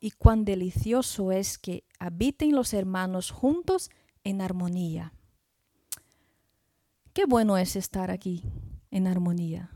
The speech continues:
A mí me encanta venir siempre, pero más cuando nos quedamos aquí a comer y hablamos y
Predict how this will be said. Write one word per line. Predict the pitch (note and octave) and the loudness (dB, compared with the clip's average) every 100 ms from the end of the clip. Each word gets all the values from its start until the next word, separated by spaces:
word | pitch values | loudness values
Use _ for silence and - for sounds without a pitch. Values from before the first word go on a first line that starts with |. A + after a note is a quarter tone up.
| - - - | -20 -20 -4
A | G#3 | 2
mí | C4+ | 4
me | C4+ | 4
encanta | G#3+ G3+ F#3 F#3 F#3 | 2 0 -4 -2 -2
venir | F#3 F#3 F3+ F3 - _ _ _ | -2 -2 -2 -4 -10 _ _ _
siempre, | - A#3+ A3+ F#3+ F3+ | -4 0 0 0 -2
pero | F#3+ F#3+ G3 F#3 F3+ | 0 4 6 6 4
más | F#3+ G#3 A#3 | 0 0 0
cuando | C4 B3+ A#3 | 0 2 2
nos | G#3+ | -2
quedamos | G3 F3+ F#3 F3 - | -2 -2 -2 -4 -6
aquí | F#3 F#3+ F3+ - _ | -8 -6 -8 -10 _
a | - | -12
comer | - E3+ F3 A3+ B3 A#3+ A#3 - _ _ _ | -6 -4 0 2 2 2 -2 -10 _ _ _
y | G3+ F#3+ F#3 | -6 -4 -2
hablamos | E3+ F3 G3+ A3+ A3+ A3+ A3+ A3 - _ _ _ _ | -2 0 2 2 2 0 -4 -6 -12 _ _ _ _
y | G3 G3 F#3+ F#3+ F#3+ F#3+ F#3 F3+ E3+ D#3 | -6 -4 -2 -4 -4 -4 -4 -4 -4 -8